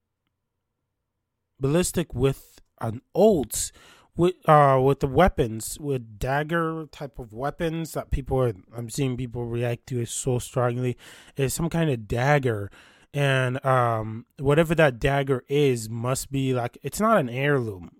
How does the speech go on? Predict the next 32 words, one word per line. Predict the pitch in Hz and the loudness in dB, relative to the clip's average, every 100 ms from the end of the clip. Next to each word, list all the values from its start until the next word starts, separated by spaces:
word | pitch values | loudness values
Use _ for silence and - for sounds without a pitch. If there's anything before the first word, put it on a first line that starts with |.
| _ _ | _ _
I | 139 | -4
know | 139 151 175 | -2 0 -2
for | - | -4
sure | 131 139 123 139 | -6 -2 -2 -6
it's | 123 156 | -10 -4
not | 156 127 | -2 -4
an | |
heirloom. | 131 123 123 110 110 107 | -4 -2 0 -2 -6 -8
It | 120 | -6
must | 135 - | -4 -4
be | 135 120 | -4 -6
another | 113 120 123 117 113 _ _ _ | -4 -6 -4 -6 -6 _ _ _
type | 147 131 | -8 -4
of | 113 110 | -4 -2
weapons. | 120 - 104 101 107 - _ _ _ _ | -4 -4 -8 -8 -16 -20 _ _ _ _
Um, | 147 143 131 120 113 107 117 _ _ - | 4 6 6 2 -2 -8 -12 _ _ -4
and, | 147 143 143 139 139 | 2 4 4 2 2
um, | 139 131 123 120 117 117 - _ _ _ _ _ _ _ - | 2 2 4 2 -2 -6 -14 _ _ _ _ _ _ _ 0
Loba | 143 165 165 | 2 4 2
placing | - 165 - 165 151 | 2 0 2 0 0
her | 135 123 - | -2 -6 2
ult | 180 151 123 - - _ _ _ _ _ _ _ _ - | 4 4 2 -4 -10 _ _ _ _ _ _ _ _ -8
and | 147 185 156 | -2 0 2
picking | 151 160 156 | 0 -2 -4
up | 117 | -6
three | - - - 220 233 | -16 -8 -4 -2 -2
things | 220 254 240 185 - | -2 -2 -2 -2 -4
from | 147 - | -8 -6
out | - 190 | 0 2
of | 190 | 2
her | 170 156 151 147 135 - _ _ _ _ _ _ - | 2 4 6 6 4 0 _ _ _ _ _ _ -2
ult, | 175 226 | 2 2